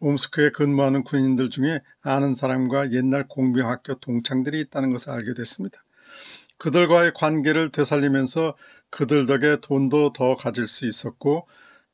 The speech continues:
가족들에게 편지도 쓸 수 있었습니다. 수용소에서는 성경책 외에 다른 책은 읽을 수 없었지만 책도 구할 수 있었습니다.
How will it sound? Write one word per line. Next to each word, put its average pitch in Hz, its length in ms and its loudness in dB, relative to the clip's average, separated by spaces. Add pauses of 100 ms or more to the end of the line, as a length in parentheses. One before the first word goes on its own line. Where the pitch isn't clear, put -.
(120)
가족들에게 135 800 -2
편지도 123 500 -2
쓸 147 220 -8
수 - 160 -8
있었습니다. 113 680 -8 (320)
수용소에서는 135 1000 -2 (300)
성경책 143 880 -2
외에 143 440 2
다른 131 280 -4
책은 135 340 -2
읽을 123 240 -2
수 135 180 -6
없었지만 135 600 -6 (400)
책도 - 540 -6
구할 131 260 -4
수 - 180 -6
있었습니다. 120 600 -8